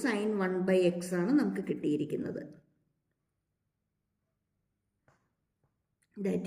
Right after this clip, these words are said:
equal x-നൊക്കെ സീറോ കൊടുക്കുക, അല്ലേ? സീറോ into ഇനി ഇവിടെ എന്ത്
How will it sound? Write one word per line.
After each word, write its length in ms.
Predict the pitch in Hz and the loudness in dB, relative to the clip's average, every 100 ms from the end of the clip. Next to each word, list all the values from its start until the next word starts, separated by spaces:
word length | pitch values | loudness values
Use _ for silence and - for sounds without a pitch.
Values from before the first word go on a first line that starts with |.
| 151 | -2
equal 300 | - 214 175 - - - - _ _ - 240 | 0 0 0 -4 -14 -20 -20 _ _ -6 -6
x-നൊക്കെ 420 | - 254 240 277 | -2 0 2 2
സീറോ 220 | 240 202 185 | 4 6 6
കൊടുക്കുക, 300 | 156 - - - - - - - _ _ _ _ _ _ | 6 4 -2 -8 -8 -12 -14 -20 _ _ _ _ _ _
അല്ലേ? 160 | 277 196 175 - - - _ _ _ _ _ _ _ _ - | -6 -4 -4 -10 -16 -20 _ _ _ _ _ _ _ _ -6
സീറോ 540 | 254 226 226 226 220 294 - - - - - _ _ - 214 | 0 2 6 8 8 6 4 -2 -14 -18 -20 _ _ -10 -4
into 380 | 208 214 214 262 - - - - - - - _ _ - | 0 2 4 4 4 2 -12 -16 -20 -20 -20 _ _ -6
ഇനി 100 | 165 - | -4 -4
ഇവിടെ 200 | 165 180 180 | 0 2 4
എന്ത് 200 | 160 170 | 4 4